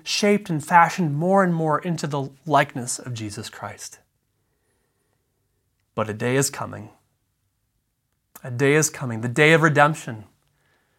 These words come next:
as Paul describes it, when all will be made right. The devil will be defeated, and we will be fully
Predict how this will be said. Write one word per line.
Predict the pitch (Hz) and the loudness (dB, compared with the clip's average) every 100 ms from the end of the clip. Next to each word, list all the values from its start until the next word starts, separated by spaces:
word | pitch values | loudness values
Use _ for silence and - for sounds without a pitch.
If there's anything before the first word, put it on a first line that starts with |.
| _ | _
as | 131 | -14
Paul | - 131 | -6 -4
describes | 120 117 - 110 110 | -4 -4 -2 -2 -2
it, | 104 - _ _ _ _ _ _ _ _ _ _ _ _ _ _ _ _ _ _ _ _ _ _ | -10 -16 _ _ _ _ _ _ _ _ _ _ _ _ _ _ _ _ _ _ _ _ _ _
when | - 139 | -2 -2
all | - 135 139 139 139 | 0 2 4 4 2
will | 127 | -2
be | 127 | -4
made | 120 113 110 | -6 -6 -6
right. | 98 101 - - _ _ _ _ - | -6 -8 -12 -18 _ _ _ _ -6
The | |
devil | 131 147 143 147 147 - _ _ _ _ _ | 0 2 4 2 -2 -4 _ _ _ _ _
will | 135 | -4
be | 127 117 | -2 -2
defeated, | 117 - 170 156 156 143 - _ _ _ _ _ - | -4 -2 0 2 0 -4 -14 _ _ _ _ _ -12
and | 131 | -4
we | 139 | -2
will | 135 | 0
be | 131 120 | -2 -4
fully | - - 147 143 135 131 135 | -6 -4 0 0 0 0 -2